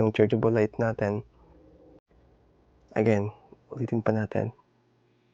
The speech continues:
Show me the light or enter me in the darkness. So far, mga kapare, medyo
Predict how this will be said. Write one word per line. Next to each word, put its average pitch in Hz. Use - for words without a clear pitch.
Show 113
me 110
the 110
light 107
or 107
enter 107
me 107
in 113
the 110
darkness. -
So -
far, 107
mga 113
kapare, 107
medyo 104